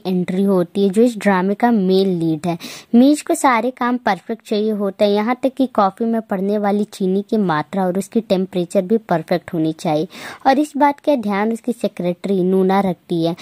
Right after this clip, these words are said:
काम के सिलसिले में मीज बहुत स्ट्रिक्ट होता है। मीटिंग में वो लोग काम को डिस्कस करते हैं, तभी नूना मीज को बताती है कि दो घंटे पहले उन्होंने जिस मॉडल का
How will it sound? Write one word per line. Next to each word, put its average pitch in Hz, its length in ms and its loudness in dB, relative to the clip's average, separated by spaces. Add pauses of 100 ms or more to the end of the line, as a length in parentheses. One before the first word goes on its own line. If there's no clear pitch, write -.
(280)
काम 277 240 0
के 349 140 -4
सिलसिले 262 600 -2
में 269 160 2
मीज 226 320 2
बहुत 196 360 -2
स्ट्रिक्ट - 440 -4
होता 220 280 0
है। 214 140 0
मीटिंग 247 460 2
में 349 120 4
वो 330 160 0
लोग 330 200 0
काम 220 280 0
को 262 140 -4
डिस्कस 233 560 -2
करते 220 400 0
हैं, 202 160 -2 (340)
तभी 277 240 4
नूना 254 360 4
मीज 226 340 0
को - 80 0
बताती 202 680 -2
है 196 160 0
कि 208 140 -6
दो 202 240 0
घंटे 240 340 2
पहले 202 460 0
उन्होंने 202 420 2
जिस 233 300 -4
मॉडल 202 320 2
का 220 160 0